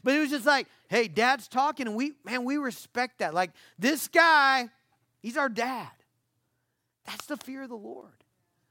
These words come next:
Like, like, it's not exactly, but, but you see what I'm saying? Like that, it's this healthy respect that we take him seriously.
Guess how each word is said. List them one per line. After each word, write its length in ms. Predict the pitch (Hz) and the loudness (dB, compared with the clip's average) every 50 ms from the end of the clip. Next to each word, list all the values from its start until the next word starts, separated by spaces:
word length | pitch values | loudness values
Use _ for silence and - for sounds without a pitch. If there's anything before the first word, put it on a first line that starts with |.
| _ _ _ _ | _ _ _ _
Like, 160 | 190 247 - - | -4 -4 -2 -2
like, 140 | 269 269 | -4 -4
it's 140 | 302 240 185 | -6 -6 -2
not 160 | 269 302 302 | 0 0 0
exactly, 560 | 294 226 262 147 185 180 175 196 - 262 285 277 | 0 -4 -2 2 2 2 2 2 -2 -6 -8 -6
but, 220 | 262 277 - - | -6 -8 -8 -8
but 180 | 247 311 - 339 | -12 -12 -10 -10
you 280 | 339 339 339 311 247 | -10 -6 -4 -4 -2
see 100 | - 285 | -2 0
what 100 | 330 320 | 0 0
I'm 100 | 277 220 | 0 -2
saying? 340 | - - 262 285 294 311 262 - - _ - | -2 -4 -2 -2 -2 -4 -8 -10 -18 _ -4
Like 220 | 226 226 175 - | -4 -4 -4 -4
that, 280 | 240 247 277 262 - - _ _ _ _ _ - | -2 -2 -2 -2 -2 -8 _ _ _ _ _ -8
it's 180 | 254 233 - | -8 -6 -4
this 240 | 247 233 180 - - _ _ _ _ | -4 -4 -6 -6 -12 _ _ _ _
healthy 680 | _ - 170 214 262 277 294 311 302 - - 269 247 233 | _ -4 -2 0 2 2 2 0 -2 -4 -4 -4 -2 -2
respect 640 | 208 190 170 - - - _ 269 277 285 269 - | -2 -4 -6 -6 -12 -10 _ -2 0 0 -2 -4
that 80 | 269 254 | -10 -10
we 160 | 226 208 190 | -8 -8 -8
take 480 | 143 - - 185 226 262 294 302 302 - | -8 -10 -8 -4 -2 -2 -2 -2 -4 -6
him 140 | 247 214 190 | -8 -8 -8
seriously. 840 | - - - 220 254 269 269 269 247 196 - - 151 147 131 117 | -10 -12 -12 -10 -10 -10 -10 -10 -12 -12 -14 -16 -16 -18 -20 -20